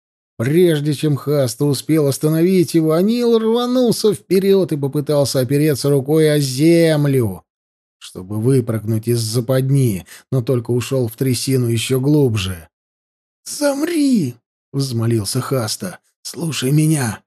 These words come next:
Положи шест перед собой и ложись на него грузью. Да, вот так! Раскинь руки!» Он вытащил из рукава самодельный хаташ, быстро размотал его, превратив снова в веревку,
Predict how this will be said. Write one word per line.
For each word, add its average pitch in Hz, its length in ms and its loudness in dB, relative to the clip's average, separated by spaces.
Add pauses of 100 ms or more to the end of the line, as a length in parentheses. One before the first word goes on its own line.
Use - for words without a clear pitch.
(240)
Положи 107 340 -6
шест 131 320 -4
перед 120 260 -2
собой 151 380 -2
и 147 40 2
ложись 143 360 -2
на 156 80 0
него 156 260 2
грузью. 143 540 2
Да, 143 320 -2
вот 160 240 0
так! 180 400 0
Раскинь 165 400 0
руки!» 131 540 2 (840)
Он 135 180 -4
вытащил 139 520 -2
из 131 100 2
рукава 143 420 2
самодельный 139 640 0
хаташ, 120 560 -2
быстро 131 580 0
размотал 131 600 0
его, 147 240 2
превратив 143 580 0
снова 147 420 0
в 123 60 0
веревку, 135 720 0